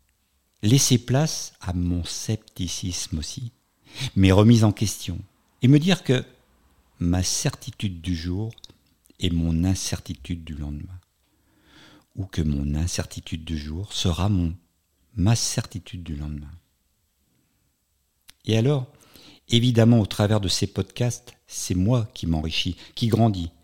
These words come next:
Et si cela permet à une ou plusieurs personnes de se mettre en lien, de s'interroger, c'est juste du bonus. En fait, quand j'y réfléchis, bah,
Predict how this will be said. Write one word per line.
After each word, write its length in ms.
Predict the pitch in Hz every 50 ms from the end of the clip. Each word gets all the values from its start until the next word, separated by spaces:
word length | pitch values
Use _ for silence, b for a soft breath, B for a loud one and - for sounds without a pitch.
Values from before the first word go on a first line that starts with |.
| b b b
Et 60 | b
si 160 | 104 - - 143
cela 300 | - - 175 160 139 117
permet 480 | - - 143 131 131 120 110 101 95 b b b b b b b
à 200 | - 92 - _ _
une 240 | 113 110 104 95 87 - _ _ -
ou 80 | 107 - _
plusieurs 340 | - 95 87 80 90 87 -
personnes 420 | - 98 92 - - - 101 101
de 80 | 90 87
se 140 | - - 95
mettre 300 | 92 101 107 - - 117
en 60 | 113
lien, 220 | 107 98 92 95 113 131 b b b b b b b b b b b
de 60 | -
s'interroger, 800 | 87 - - 92 87 - 98 92 104 120 117 - - 80 110 143 b b b b b b b b
c'est 200 | - - - 123
juste 440 | 110 101 113 147 165 - - - _ _
du 140 | 117 95 92
bonus. 640 | 82 80 76 69 67 71 82 - - - - - - _ _ _ _ _ _ _ _ _ _ _ _ _ _ _ _ _ _ _ _ _ _ _ _ _ _ _ _ _ _ _ _ _ _ _ _ _ _ _ _ _ _ _ _ - -
En 80 | - 90
fait, 340 | - 117 110 - - - _ _ -
quand 100 | - 92
j'y 120 | 85 - 80
réfléchis, 480 | 80 - 82 78 - - - 90 98 - _ _ _ _ _ _ _ _ _ _ _ _ _ _ _ _ _ _ _ _ _ _ _ _ _
bah, 120 | - -